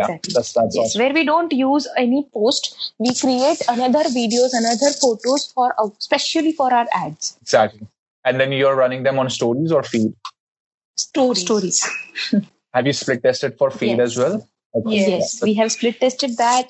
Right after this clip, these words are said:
Speaker 3: And we
Speaker 1: and
Speaker 3: found more results in stories. For
Speaker 1: Everything,
Speaker 3: our,
Speaker 1: yes.
Speaker 3: for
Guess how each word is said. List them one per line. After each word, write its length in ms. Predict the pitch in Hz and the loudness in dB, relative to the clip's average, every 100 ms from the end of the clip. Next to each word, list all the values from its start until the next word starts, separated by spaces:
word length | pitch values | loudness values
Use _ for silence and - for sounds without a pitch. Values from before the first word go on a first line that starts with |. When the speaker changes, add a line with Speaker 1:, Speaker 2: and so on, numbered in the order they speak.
| - | -2
Speaker 3:
And 220 | 220 226 | 0 2
we 120 | 240 | 2
Speaker 1:
and 100 | 233 | 0
Speaker 3:
found 420 | - 226 226 240 240 | 0 0 2 2 2
more 260 | 226 233 233 | 2 2 2
results 440 | 220 226 220 214 - | 0 0 0 0 -2
in 140 | 226 214 | 0 0
stories. 560 | - 196 190 180 180 - | 2 0 0 -8 -20 -4
For 120 | 233 | 0
Speaker 1:
Everything, 140 | 240 254 | 2 2
Speaker 3:
our, 220 | 226 226 180 | 2 0 -6
Speaker 1:
yes. 180 | 190 180 | -8 -2
Speaker 3:
for 200 | 254 | 0